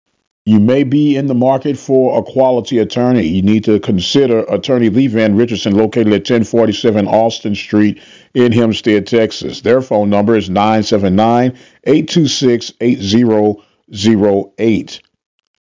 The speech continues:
And we would love for you to join forces with the Prairie View Athletic Club, as they've been showing support for Prairie View Athletics since nineteen eighty-six. You can call to inquire about being a member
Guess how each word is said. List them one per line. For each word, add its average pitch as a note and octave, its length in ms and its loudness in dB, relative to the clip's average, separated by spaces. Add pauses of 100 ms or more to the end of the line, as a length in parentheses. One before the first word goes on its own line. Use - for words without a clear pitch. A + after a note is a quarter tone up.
(140)
And C3+ 600 2
we C3 120 2
would B2 220 -2
love C3 560 -2
for A2+ 160 -8
you B2 560 0 (360)
to B2 120 2
join B2 460 0
forces C3 640 0
with A2 140 0
the G#2 100 -4
Prairie C3+ 320 2
View A#2+ 160 0
Athletic A2+ 440 -2
Club, G2+ 480 0 (320)
as F2+ 200 -4
they've G2+ 180 2
been G#2+ 140 2
showing A#2 320 0
support A#2+ 440 0
for G#2+ 140 -10
Prairie A#2 280 0
View A2 180 0
Athletics A2+ 460 -2
since F#2 200 -2
nineteen A#2+ 800 0
eighty-six. G#2+ 880 0 (360)
You A#2+ 120 0
can G#2+ 200 2
call B2 340 0
to C3+ 100 -8
inquire A2 360 0
about G2 200 -4
being A2 240 0
a G2 60 0
member A#2 600 0